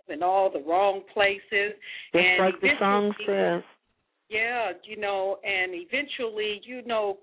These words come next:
Speaker 1: coming across to, uh, being dipped in the blood of Jesus,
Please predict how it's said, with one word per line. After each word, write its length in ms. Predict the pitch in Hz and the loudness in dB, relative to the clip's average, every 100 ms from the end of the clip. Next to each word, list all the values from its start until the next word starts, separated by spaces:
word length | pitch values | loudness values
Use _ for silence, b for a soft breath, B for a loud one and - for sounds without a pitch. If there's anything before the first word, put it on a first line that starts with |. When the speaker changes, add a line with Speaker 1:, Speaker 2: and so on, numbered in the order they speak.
| - | -4
Speaker 1:
coming 320 | 269 262 240 | -2 -2 -4
across 440 | - - 240 226 226 - 240 | -10 -2 2 2 0 -6 -4
to, 340 | 220 208 196 B B B | -2 -2 -4 B B B
uh, 360 | - 190 180 170 170 - | -4 -2 0 -2 -6 -2
being 460 | 226 233 233 220 - | 2 2 2 -2 0
dipped 360 | 254 294 _ - | 0 0 _ -2
in 200 | 233 233 | 0 0
the 80 | 202 - | -4 -2
blood 240 | 220 240 | 2 2
of 80 | 214 | 0
Jesus, 560 | - 220 202 170 170 165 | -4 -2 -2 0 2 2